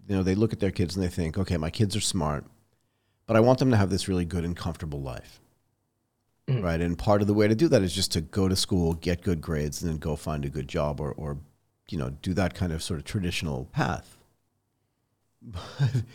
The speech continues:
Speaker 1: And, and you did well, right? You were, your parents must have been super proud 'cause they're like, "Okay, Gabriel's smart, so we at least, we're, we're fortunate there. He got into the University of Philippines, so we can be proud of that too. Let's just get this kid out and into the world." But you dropped out, right?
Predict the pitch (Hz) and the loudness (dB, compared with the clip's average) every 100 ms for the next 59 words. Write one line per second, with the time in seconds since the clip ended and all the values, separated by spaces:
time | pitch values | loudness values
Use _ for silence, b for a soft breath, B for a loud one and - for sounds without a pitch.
0 | b b - 135 135 143 127 139 170 120 | b b 4 6 6 8 8 8 6 10
1 | 151 123 131 147 90 90 101 123 127 110 | 10 12 12 12 10 6 4 4 4 4
2 | 107 139 135 117 104 98 92 156 143 110 | 4 6 4 4 2 2 2 4 4 4
3 | 98 87 95 95 95 127 101 82 80 - | 4 4 2 2 2 2 2 0 -2 -12
4 | _ _ _ _ _ _ _ _ _ _ | _ _ _ _ _ _ _ _ _ _
5 | _ _ _ - 113 117 120 - - 101 | _ _ _ 0 4 6 4 4 4 4
6 | 85 76 - 90 92 95 92 95 110 - | 2 2 2 2 4 4 2 4 2 2
7 | - _ _ 92 85 95 - 123 123 110 | -2 _ _ -4 0 0 2 4 4 2
8 | 87 92 85 87 107 107 101 95 95 90 | 0 0 0 2 4 4 4 4 4 2
9 | 90 82 - 113 107 87 73 71 - 92 | 0 0 2 4 6 4 0 0 0 2
10 | 85 90 90 87 110 104 98 80 - - | 0 0 0 2 2 4 4 0 0 2
11 | 92 78 85 104 - 123 127 117 110 - | 4 2 -2 -2 0 2 2 2 2 2
12 | 110 - 113 127 95 98 101 98 85 87 | 0 2 2 2 2 0 0 0 0 0
13 | 80 69 110 131 117 113 110 139 - 95 | -2 -2 0 0 2 2 4 2 2 2
14 | 80 50 71 90 | 0 -2 -4 -4